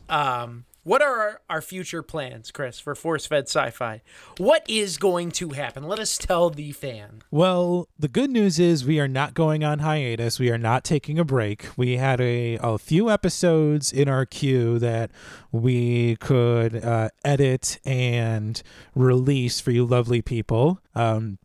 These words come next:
Speaker 2: but we are now starting to get back into recording. So we have a few, uh, a new slate of future episodes planned out that we are going to start sitting down and recording,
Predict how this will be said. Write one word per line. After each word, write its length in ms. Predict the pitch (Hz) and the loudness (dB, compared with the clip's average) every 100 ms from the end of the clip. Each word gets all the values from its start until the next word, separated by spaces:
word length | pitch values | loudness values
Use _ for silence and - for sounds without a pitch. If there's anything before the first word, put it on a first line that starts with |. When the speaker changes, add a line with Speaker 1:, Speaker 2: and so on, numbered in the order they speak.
| _ - | _ 0
Speaker 2:
but 140 | 139 | 2
we 160 | 120 131 | 2 0
are 80 | 131 | 0
now 240 | 147 156 | 0 0
starting 380 | - 160 143 139 | 2 2 2 0
to 160 | 135 | -2
get 200 | 123 139 | 0 0
back 300 | 113 127 135 | 0 -2 -2
into 480 | 127 131 127 - 131 | -2 -2 -2 0 0
recording. 540 | 113 117 139 147 202 208 | 0 0 2 2 2 0
So 160 | 139 | 0
we 120 | 123 | 2
have 140 | 120 117 | 0 0
a 80 | 113 | -2
few, 760 | - 143 165 190 196 202 202 190 _ _ - | -2 2 4 6 4 4 4 0 _ _ 0
uh, 200 | 131 117 | 2 4
a 80 | 127 | 2
new 200 | 135 185 | 4 2
slate 360 | - 160 180 151 | 2 -2 -2 -2
of 100 | 135 | -2
future 300 | 156 - 123 | -2 0 0
episodes 520 | 135 156 - 143 - | 2 0 2 2 0
planned 320 | - 135 127 | -4 -4 -2
out 200 | 127 135 | -2 -2
that 120 | 131 | -4
we 160 | 113 117 | -2 -2
are 120 | 113 | 0
going 260 | 117 117 120 | 0 0 0
to 80 | 117 | 0
start 320 | - 120 - | 0 0 0
sitting 340 | - 120 117 | -2 -2 0
down 260 | 113 117 120 | 0 0 0
and 180 | 117 110 | -2 -4
recording, 640 | 104 - 135 175 226 247 | -6 2 2 4 0 -2